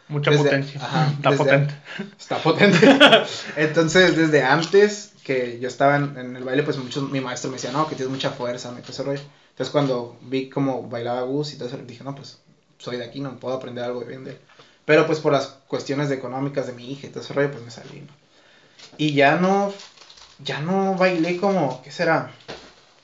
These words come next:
Speaker 2: Ah, no, sí, seguí dando clases, regresé al centro comunitario y seguí
Speaker 1: Ah,
Speaker 2: dando
Speaker 1: ok.
Speaker 2: clases, pero eran clases muy, una vez a la semana, una vez cada dos semanas, o sea,
Speaker 1: Ya.
Speaker 2: como para no dejar, pues, y eran coreografías muy básicas. Ya ahí fue cuando, cuando ya como hasta dos mil diecinueve,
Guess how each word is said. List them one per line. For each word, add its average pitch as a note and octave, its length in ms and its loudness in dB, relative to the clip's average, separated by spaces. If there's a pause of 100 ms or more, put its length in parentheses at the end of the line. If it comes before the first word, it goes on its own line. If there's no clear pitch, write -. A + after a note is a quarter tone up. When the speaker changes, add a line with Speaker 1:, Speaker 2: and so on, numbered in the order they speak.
(120)
Speaker 2:
Ah, D#3 80 2
no, E3 120 0
sí, F#3+ 180 -2
seguí D3+ 200 0
dando D#3 220 0
clases, D#3 300 -2
regresé C3 300 -4
al B2 40 -4
centro D3+ 220 -8
comunitario C3 420 -4
y B2 60 -6
seguí D#3 160 -2
Speaker 1:
Ah, F3 40 4
Speaker 2:
dando D3 140 4
Speaker 1:
ok. C#3+ 60 0
Speaker 2:
clases, D3+ 240 -2 (240)
pero D#3 140 2
eran D3+ 160 4
clases D#3 300 -2
muy, D3 360 -2 (160)
una C#3 160 0
vez C#3 120 0
a D3 40 0
la C#3 80 -2
semana, C3+ 360 -4
una C3 120 -8
vez B2+ 140 -12
cada B2 160 -12
dos A#2+ 80 -12
semanas, B2 440 -16
o - 40 -20
sea, - 140 -16
Speaker 1:
Ya. C#3+ 200 -2 (300)
Speaker 2:
como C3+ 180 -4
para C3+ 180 2
no C#3 120 0
dejar, D3 280 0
pues, A#2+ 240 -14
y B2+ 60 -10
eran C3 260 -10
coreografías B2 520 -6
muy B2+ 120 -12
básicas. - 480 -12 (840)
Ya C3+ 180 4
ahí D3+ 120 6
fue D3+ 140 -4
cuando, E3 440 0 (500)
cuando A#2+ 600 -8
ya F3+ 240 -12
como D3+ 160 -6
hasta C#3 160 -8
dos B2 160 -10
mil B2+ 100 -10
diecinueve, C#3+ 540 -4